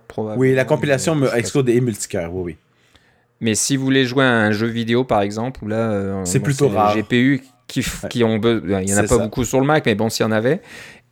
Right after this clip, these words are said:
Speaker 1: Et en général, c'est le, c'est la puissance brute en simple cœur qui est vraiment importante parce que, bon, ben,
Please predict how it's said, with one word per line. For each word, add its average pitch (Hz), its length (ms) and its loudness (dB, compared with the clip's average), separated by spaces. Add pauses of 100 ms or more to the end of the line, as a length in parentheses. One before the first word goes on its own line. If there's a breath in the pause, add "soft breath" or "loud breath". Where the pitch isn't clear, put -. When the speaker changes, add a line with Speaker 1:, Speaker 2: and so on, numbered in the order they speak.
(140)
Speaker 1:
Et 113 120 0
en 117 80 2
général, 135 360 0
c'est - 160 -2
le, 107 640 2
c'est - 160 -6
la 110 100 0
puissance - 800 -2
brute 110 560 -2 (100)
en 98 360 0
simple 120 500 0
cœur 113 540 2
qui - 100 0
est 98 60 4
vraiment 95 240 2
importante 110 640 -2
parce - 180 -8
que, 95 300 -4 (520 loud breath)
bon, 95 160 0
ben, 80 760 -4